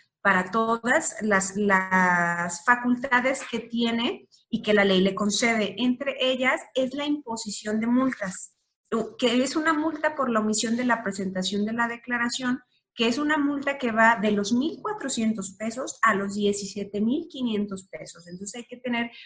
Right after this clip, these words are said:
mucho cuidado. A lo mejor incluso yo podía tener un saldo a favor, estaba obligada, no la presenté y ya no solo me van a afectar el saldo a favor, sino además voy a tener que cargar con una multa, voy a tener que pagar con una multa que oscila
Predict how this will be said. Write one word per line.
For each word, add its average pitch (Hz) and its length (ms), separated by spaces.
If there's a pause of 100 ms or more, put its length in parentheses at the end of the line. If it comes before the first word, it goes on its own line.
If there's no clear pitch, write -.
mucho 247 360
cuidado. 269 500
A 220 80
lo 214 100
mejor 254 340
incluso 254 440
yo 247 200
podía 247 360
tener 240 240
un 226 100
saldo 220 360
a 214 80
favor, 214 340
estaba 240 340
obligada, 208 640
no 226 180
la 302 160
presenté 196 560 (260)
y 220 180
ya 262 80
no 294 140
solo 269 540 (440)
me 220 440
van 220 160
a 233 40
afectar 220 360
el 208 80
saldo 208 280
a 208 40
favor, 254 260
sino 196 200
además 185 340
voy 208 140
a 208 100
tener 208 260
que 214 180
cargar 233 580
con 214 180
una 294 240
multa, 294 720 (260)
voy 196 160
a 220 80
tener 233 260
que 233 100
pagar 214 360
con 202 140
una 202 200
multa 240 340 (200)
que 190 140
oscila 226 500